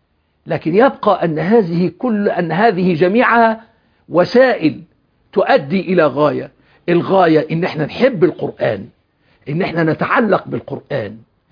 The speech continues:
إن احنا يبقى لينا جلسات طويلة مع القرآن،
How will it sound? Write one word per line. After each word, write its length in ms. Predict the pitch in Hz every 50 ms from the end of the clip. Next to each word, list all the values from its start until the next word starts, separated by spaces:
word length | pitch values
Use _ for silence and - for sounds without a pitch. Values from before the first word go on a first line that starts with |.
| _ _ _ _ _ -
إن 180 | 170 165 170
احنا 460 | 220 220 - 196 202 214 208 202 208 - _ _ _ _ _ _ _ _
يبقى 360 | - 151 160 156 - - - 190
لينا 280 | 175 226 254 226 208
جلسات 580 | 165 147 170 170 165 156 151 - 226 220 190 - _ -
طويلة 600 | 180 160 156 180 214 220 208 196 180 156 156 147
مع 240 | 139 151 147 - 127
القرآن، 720 | 117 110 _ - 101 - _ _ 107 101 92 82 76